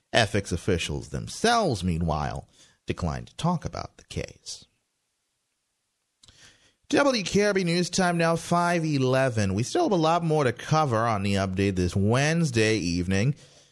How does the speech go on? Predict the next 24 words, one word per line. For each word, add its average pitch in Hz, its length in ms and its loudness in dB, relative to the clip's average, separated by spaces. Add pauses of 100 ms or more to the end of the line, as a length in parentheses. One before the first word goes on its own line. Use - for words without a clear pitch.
(380)
Boy, 320 320 2
what 269 160 4
a 254 40 2
difference 220 360 0
a 190 80 0
day 180 380 0
makes. 151 680 0
It 107 120 -2
finally 185 440 0
feels 185 360 -2
summery 359 680 0
for 107 240 -4
once, 143 380 -2
but 170 460 -2
of - 180 -6
course 175 360 -2
that's - 280 -4
gonna 131 260 0
change 156 800 -2
as 95 180 0
we 92 140 0
go 87 420 0
into 87 640 0
tomorrow. 73 800 -2